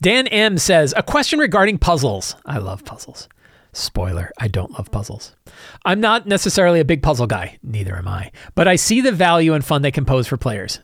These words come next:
I bet they're not as fun as you think. "How do you balance player versus character knowledge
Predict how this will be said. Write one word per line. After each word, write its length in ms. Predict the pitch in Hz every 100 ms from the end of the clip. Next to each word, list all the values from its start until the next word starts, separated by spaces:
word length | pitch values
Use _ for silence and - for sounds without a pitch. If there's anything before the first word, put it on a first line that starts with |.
| _
I 120 | 107
bet 160 | 98 95
they're 100 | 92
not 120 | 92
as 100 | 95
fun 100 | 101
as 80 | 95
you 60 | -
think. 240 | 101 - - - -
"How 200 | 185 233
do 60 |
you 120 | 285
balance 360 | 208 202 190 190
player 300 | - 180 185
versus 300 | 156 151 151
character 320 | 160 151 147
knowledge 680 | 139 151 175 127 101 120 139